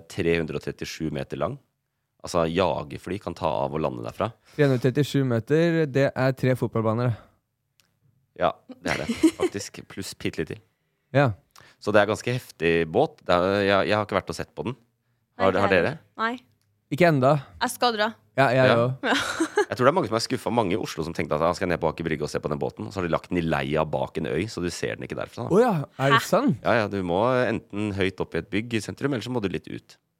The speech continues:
Speaker 3: Hæ?
Speaker 1: Eh, langs E atten.
Speaker 3: Ah, skuff.
Speaker 1: Det er litt
Speaker 2: Ok,
Speaker 1: skuff.
Speaker 2: fader.
Speaker 3: Da var den planen avlyst. <laughs>
Speaker 2: Ja.
Speaker 1: En liten kvarter på sykkelen, så er du der ute. Det er ikke noe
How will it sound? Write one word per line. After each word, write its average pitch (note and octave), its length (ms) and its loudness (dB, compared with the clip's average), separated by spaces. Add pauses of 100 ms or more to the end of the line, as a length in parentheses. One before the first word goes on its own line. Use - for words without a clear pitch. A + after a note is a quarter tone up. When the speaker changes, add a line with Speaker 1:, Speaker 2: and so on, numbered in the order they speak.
(120)
Speaker 3:
Hæ? A#4 100 2
Speaker 1:
Eh, D2+ 220 -2 (320)
langs D2+ 240 -8
E B1+ 80 -6
atten. - 260 -14 (140)
Speaker 3:
Ah, F#3 260 -10
skuff. - 460 -12 (240)
Speaker 1:
Det A2+ 160 0
er D#3+ 80 4
litt F#3+ 100 4
Speaker 2:
Ok, F#3+ 140 -2
Speaker 1:
skuff. D#3+ 420 2 (140)
Speaker 2:
fader. C#3 500 -2 (680)
Speaker 3:
Da G#3 100 0
var C#4+ 140 0
den C#4+ 100 0
planen C#4+ 300 2
avlyst. - 420 -4
<laughs> D4 40 4 (420)
Speaker 2:
Ja. F3 560 4
Speaker 1:
En A#2 160 0
liten F2 540 -6 (100)
kvarter - 320 -2
på F2+ 80 -8
sykkelen, A2+ 320 -4
så A2+ 140 0
er B1+ 80 0
du C#2 80 -2
der C#2+ 100 -2
ute. G2 160 -6
Det G#2+ 80 -2
er D#2+ 80 -2
ikke - 160 -10
noe A2+ 540 -4